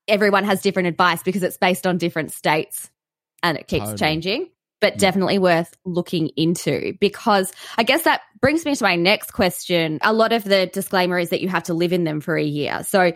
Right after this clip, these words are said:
Speaker 2: Yeah.
Speaker 1: when you get the first homeowner's grant. So in your opinion, do you think it's even worth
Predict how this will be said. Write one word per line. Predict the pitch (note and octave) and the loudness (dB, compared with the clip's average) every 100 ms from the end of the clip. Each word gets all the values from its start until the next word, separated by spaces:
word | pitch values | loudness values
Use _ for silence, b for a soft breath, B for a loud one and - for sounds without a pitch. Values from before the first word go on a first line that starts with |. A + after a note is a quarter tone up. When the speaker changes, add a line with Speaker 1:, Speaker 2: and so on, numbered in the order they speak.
| - | -4
Speaker 2:
Yeah. | G2+ F2+ E2+ - | -10 -10 -12 -8
Speaker 1:
when | F3 F#3+ | 0 2
you | F3 | 2
get | E3+ - | 0 -2
the | F3 | -2
first | F3+ E3+ | 0 0
homeowner's | G3 F#3 E3 D#3+ - | 0 2 4 2 0
grant. | D3+ - | -2 0
So | G#3+ G#3 - b _ | 0 0 -4 b _
in | F#3 - | -6 0
your | G#3+ A#3 | 2 2
opinion, | G#3 B3+ A#3+ D#3 D3+ | 2 2 2 2 -2
do | E3+ G3+ | -4 -2
you | A3 | 0
think | A#3 B3 | -2 -2
it's | C4+ | 0
even | A#3+ G#3+ F#3+ E3+ D3 | 0 0 0 -2 0
worth | F3+ F#3+ F#3 F3 | 2 4 2 0